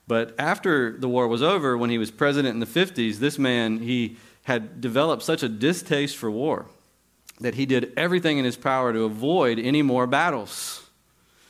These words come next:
Uh, he avoided conflicts in many parts of the world that he could have entered into.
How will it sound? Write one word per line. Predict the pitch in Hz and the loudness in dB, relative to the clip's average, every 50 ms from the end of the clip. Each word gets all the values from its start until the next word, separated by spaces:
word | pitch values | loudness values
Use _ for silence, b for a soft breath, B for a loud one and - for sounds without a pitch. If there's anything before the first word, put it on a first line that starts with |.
| b b b b b | b b b b b
Uh, | b 107 104 107 | b -4 -2 -2
he | 107 123 123 123 | 0 2 2 2
avoided | 120 110 123 123 127 127 123 123 117 113 110 - | 2 2 2 2 2 4 4 2 2 0 -2 -4
conflicts | - - 139 131 139 139 139 - 143 135 139 131 - 135 | -4 0 2 2 2 0 0 0 0 0 -2 -2 -4 -4
in | 131 123 120 120 123 | -2 0 2 2 4
many | 139 156 180 202 196 | 4 4 4 2 2
parts | 196 180 170 170 165 165 | 2 0 0 0 -2 -2
of | 165 | -2
the | 156 147 | 0 0
world | 131 127 127 127 131 131 131 | 2 2 2 2 2 0 0
that | 127 127 | -2 -4
he | 127 | -6
could | 127 - - - 185 | -6 -6 -2 0 0
have | 202 196 175 | 2 2 0
entered | 170 165 160 156 | 0 0 0 0
into. | 170 202 233 277 - 98 90 - | -2 -4 -6 -6 -8 -10 -10 -12